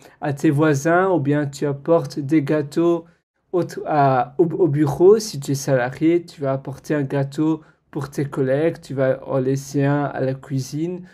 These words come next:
de ta société, ou peut-être que si tu as un conjoint, une conjointe, eh bien, tu peux proposer la même chose, que cette personne-là, euh, eh bien, laisse un gâteau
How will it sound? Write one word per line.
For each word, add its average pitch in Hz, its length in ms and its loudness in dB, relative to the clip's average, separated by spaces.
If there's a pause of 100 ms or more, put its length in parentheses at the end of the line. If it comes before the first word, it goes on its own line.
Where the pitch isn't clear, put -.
(340)
de 139 260 2
ta 170 160 0
société, 160 800 2 (240)
ou 147 100 0
peut-être 147 680 0
que 139 200 -2
si 139 260 -6
tu 147 160 -4
as 139 100 2
un 131 120 -2
conjoint, 147 580 0
une 143 100 -2
conjointe, 143 640 0
eh 139 60 -2
bien, 139 220 0
tu 139 160 -8
peux 151 300 -4 (580)
proposer 156 600 2
la 147 100 4
même 135 180 2
chose, 196 500 6
que 147 220 -2
cette 139 220 -6
personne-là, 143 680 0 (140)
euh, 135 80 -4 (280)
eh 139 120 -6
bien, 139 320 -4 (300)
laisse 151 400 0
un 165 140 0
gâteau 156 680 0